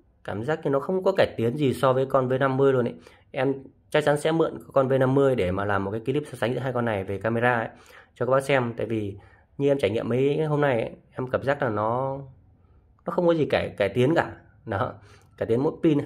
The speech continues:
pin năm nghìn thì công nhận là ngon hơn thật và hiệu năng thì ngon hơn một chút xíu. Và đặc biệt là cái con, cái con, ờ, đây, tắt đây đó. Cái con, ờ, Note hai mươi này ấy, thì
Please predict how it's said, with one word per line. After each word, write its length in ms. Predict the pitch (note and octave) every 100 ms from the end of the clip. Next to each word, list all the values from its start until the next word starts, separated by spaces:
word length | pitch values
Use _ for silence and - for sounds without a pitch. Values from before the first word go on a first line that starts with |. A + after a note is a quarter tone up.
| C3
pin 180 | - B2+
năm 160 | B2 A#2+
nghìn 200 | A2+ G2+
thì 360 | G2+ G2 F#2+ G2 G#2+ A2
công 120 | A#2+
nhận 120 | A#2+
là 60 | A2+
ngon 200 | A2+ A#2
hơn 100 | A#2+
thật 200 | G#2 -
và 120 | G2
hiệu 140 | F#2+ A2
năng 280 | A2+ A2 - - _
thì 140 | _ G#2
ngon 100 | A2+
hơn 100 | A#2+
một 80 | G#2
chút 100 | B2+
xíu. 240 | B2 B2 - - _ _ _ _ - _ _ - -
Và 160 | G#2+
đặc 80 | G2+
biệt 160 | G#2+ A2
là 60 |
cái 100 | A2 A#2+
con, 440 | B2+ B2 B2 A#2+ - - - _ _ _
cái 120 | - C#3
con, 300 | C#3 C3+ B2+
ờ, 680 | B2 A#2+ A#2 A#2 A#2 A#2 A2 G2+ _ _ _ _ _ _ _ _ _ _ -
đây, 160 | - - - - _
tắt 100 | G#2
đây 120 | G#2
đó. 100 | G2+ G#2 - - - _ _ _
Cái 100 | B2+
con, 280 | B2+ B2 B2
ờ, 360 | A#2+ A#2+ A#2 A#2
Note 220 | B2+ C#3 -
hai 180 | C3+
mươi 220 | C3+ C#3 C3
này 220 | A2+ G2
ấy, 160 | - - _ - - _ _ _
thì 460 | B2+ A2+ G#2 G2